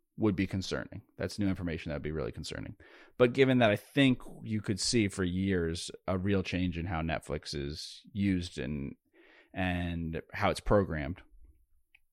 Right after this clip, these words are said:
I think that, I think the shift to advertising is pretty exciting,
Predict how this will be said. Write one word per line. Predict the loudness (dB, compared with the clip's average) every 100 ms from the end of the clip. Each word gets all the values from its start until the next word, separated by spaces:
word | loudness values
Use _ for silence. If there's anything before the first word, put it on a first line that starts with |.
| _ _ _ _
I | -6 -2
think | 0 0 0 0
that, | 2 2 0 -2 -6 -6 -8 -14 _ _ _ _ _ _ _ -14 -14 -18 _ -4
I | 2 2 2
think | 0 -2 -2
the | -2 -2 -2 -4 -8 _ _ _ _ _ _ _ _
shift | -6 -2 2 2 2 -8 -4 -4 -4 -10 -14 -6
to | 0 4 4 4
advertising | 4 4 4 2 0 -2 -4 -4 -6 -12 _ _ _ _ _ _
is | 0 0 -2 -6
pretty | -2 0 0
exciting, | -2 -2 -2 -2 -8